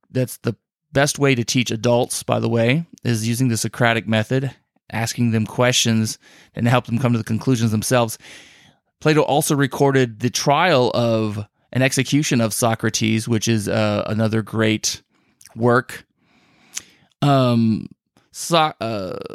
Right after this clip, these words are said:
Plato, again, like I said, he's a great storyteller. He wrote, he wrote the Allegory of the Cave. Um, he wrote on some other things called The Idea of Forms.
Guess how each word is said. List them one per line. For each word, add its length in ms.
Plato, 1200
again, 300
like 160
I 60
said, 160
he's 120
a 40
great 300
storyteller. 800
He 260
wrote, 360
he 140
wrote 300
the 380
Allegory 480
of 80
the 80
Cave. 800
Um, 260
he 160
wrote 540
on 540
some 200
other 180
things 320
called 240
The 160
Idea 340
of 120
Forms. 1080